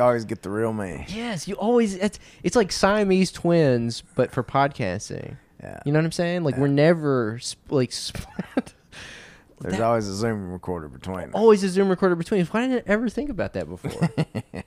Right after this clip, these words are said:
Speaker 1: We could have been, we could have, for five, six years, we could have been doing this whole thing.
Speaker 2: Yeah.
Speaker 1: Joined at the hip by a Zoom recorder.
Speaker 2: God.
Speaker 1: That could have been an amazing experiment.
Speaker 2: That would have been awful, I'll
Speaker 1: Like
Speaker 2: be
Speaker 1: a,
Speaker 2: honest with
Speaker 1: no.
Speaker 2: you.
Speaker 1: <laughs>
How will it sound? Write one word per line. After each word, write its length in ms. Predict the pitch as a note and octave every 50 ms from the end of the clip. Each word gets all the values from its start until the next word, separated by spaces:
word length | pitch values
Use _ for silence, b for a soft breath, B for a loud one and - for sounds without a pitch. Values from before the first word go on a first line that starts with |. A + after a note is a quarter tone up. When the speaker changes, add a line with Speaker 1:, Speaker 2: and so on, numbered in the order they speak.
| -
Speaker 1:
We 120 | - F#3+ A3+
could 140 | - C#4 B3
have 160 | G3+ F3+ F3+
been, 240 | G3+ G#3+ F#3+ F3+ D#3
we 120 | F3 C#4 B3 A#3+
could 180 | - - C#4 D3
have, 100 | E3+ F#3+ -
for 160 | - C4+ B3
five, 420 | - - G#3+ G3 A#3+ B3+ A#3+ A3+
six 260 | - - B3+ B3+ - -
years, 220 | A#3+ C4 B3 C4
we 80 | C#4 B3
could 220 | A#3+ - - A#3+
have 160 | A#3 - -
been 100 | F#3 G3
doing 140 | - A3+ A#3
this 160 | A3+ G#3+ -
whole 160 | - A3 G#3+
thing. 520 | A3 - - A#3+ B3 B3 A3+ D3+ B2 A2+ - -
Speaker 2:
Yeah. 300 | - G2+ G2+ F#2+ F2+ D#2+ - -
Speaker 1:
Joined 240 | - F#3 G3+ G#3 F#3
at 100 | F#3+ F3+
the 60 | F#3+
hip 220 | F3 F#3 G3 F#3 C3+
by 140 | D3+ C#3+ C#3
a 100 | C3+ B2+
Zoom 240 | B2 C#3+ F#3 A3 F#3
recorder. 560 | C3+ A#2+ - - G2+ G2+ - D2 D2+ - - - - F2
Speaker 2:
God. 800 | - F#2 D#2+ D2+ C#2+ C2 B1 A1+ G1+ G1+ G1+ G1+ G1+ G1+ G1+ B B B B B B B _ _ _
Speaker 1:
That 160 | - D3+ - -
could 120 | D3+ C3+
have 100 | B2+ C3
been 100 | C3+ B2+
an 140 | B2 B2+ B2+
amazing 400 | B2 B2+ B2+ B2+ B2 A#2+ A#2+ A2+
experiment. 720 | G2+ G2+ - - - A2 G#2+ F#2+ E2+ F2 F2 - - - - - - _ _ _ - - -
Speaker 2:
That 220 | C#2 D2 F2 E2
would 140 | E2 D2+ D2+
have 80 | D2
been 120 | C2+ C2 C2+
awful, 420 | C#2 C#2+ C2 B1+ - - - - C#2
I'll 60 | C#2
Speaker 1:
Like 160 | C3+ C3+ C#2+
Speaker 2:
be 60 | D2
Speaker 1:
a, 60 | D2+
Speaker 2:
honest 240 | C#2+ C#2 - - -
with 100 | - D3
Speaker 1:
no. 240 | D3 D3+ D3+ D3+ D3+
Speaker 2:
you. 60 | F3
Speaker 1:
<laughs> 720 | - - - - - F4 - - - G#4 - - F#4+ -